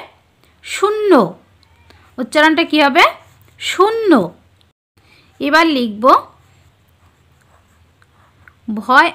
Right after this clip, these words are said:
আকার গয় জফলা। কি হবে উচ্চারণটা? ভাগ্য।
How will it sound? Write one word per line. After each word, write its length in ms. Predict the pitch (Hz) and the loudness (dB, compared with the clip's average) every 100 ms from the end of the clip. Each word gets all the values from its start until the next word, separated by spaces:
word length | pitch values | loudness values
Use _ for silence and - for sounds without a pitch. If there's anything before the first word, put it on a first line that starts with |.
| - 233 | 0 0
আকার 360 | 226 247 254 466 - _ _ _ _ _ _ _ _ _ _ - | 0 2 2 2 -2 _ _ _ _ _ _ _ _ _ _ -14
গয় 400 | 202 214 262 508 - _ _ _ _ | 0 4 4 2 -6 _ _ _ _
জফলা। 540 | 202 240 208 175 165 151 _ _ _ _ _ | -2 0 0 -4 -16 -16 _ _ _ _ _
কি 80 | - 311 | -2 2
হবে 140 | 294 302 | 2 2
উচ্চারণটা? 520 | 247 285 262 269 262 440 - _ _ _ | -2 -2 0 0 2 0 0 _ _ _
ভাগ্য। 640 | 208 190 - 359 320 247 | -16 -8 2 2 2 -8